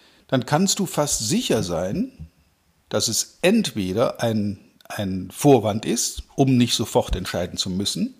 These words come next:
oder es ist tatsächlich so, er muss erst um Erlaubnis fragen und dann hast du keinen Entscheider vor dir, sondern einen Beeinflusser.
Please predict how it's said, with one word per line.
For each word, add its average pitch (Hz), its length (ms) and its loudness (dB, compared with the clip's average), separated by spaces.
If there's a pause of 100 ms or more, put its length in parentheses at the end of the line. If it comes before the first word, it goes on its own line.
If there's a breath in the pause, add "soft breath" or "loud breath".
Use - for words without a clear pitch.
(840 soft breath)
oder 208 260 8
es 185 100 4
ist 170 200 -4
tatsächlich 151 540 0
so, 110 280 0
er 131 140 0
muss 147 200 2
erst 135 320 0
um 123 160 -2
Erlaubnis 123 720 2
fragen 104 360 -4
und 135 80 -2
dann 127 160 0
hast 170 180 -4
du 139 60 -4
keinen 113 300 -2
Entscheider 101 580 -4
vor 170 280 -2
dir, 208 280 -4
sondern 151 340 0
einen 151 240 -4
Beeinflusser. 185 760 -2